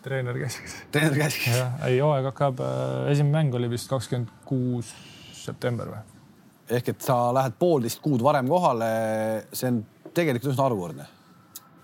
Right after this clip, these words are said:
Speaker 1: Jah, ega ma ei tea, kas ma, vist, vist ei ole nii vara läinud, et, äh, paar korda me oleme Leedus teinud sellist projekti, no, noh, et, äh, põhimõtteliselt terve suve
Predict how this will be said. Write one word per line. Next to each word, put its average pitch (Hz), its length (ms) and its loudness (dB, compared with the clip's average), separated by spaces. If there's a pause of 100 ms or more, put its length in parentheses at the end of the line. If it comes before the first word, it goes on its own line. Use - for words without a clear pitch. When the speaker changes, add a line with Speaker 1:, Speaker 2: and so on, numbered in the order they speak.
(1500)
Speaker 1:
Jah, 160 220 6
ega 117 160 4
ma 117 80 2
ei 123 80 2
tea, 147 120 4
kas 107 200 -2
ma, 117 100 2 (540)
vist, 151 240 4
vist 185 220 4
ei 175 60 6
ole 165 120 4
nii 123 80 4
vara 135 200 6
läinud, 131 260 2
et, - 220 -4
äh, 104 800 -2
paar 147 180 6
korda 120 200 2
me 117 80 2
oleme 120 160 4
Leedus 120 240 2
teinud 120 160 4
sellist 113 260 -2
projekti, 120 340 0
no, 107 100 2 (160)
noh, 104 160 0
et, - 260 -6
äh, 101 220 0 (380)
põhimõtteliselt 120 340 4
terve 123 220 6
suve 131 200 6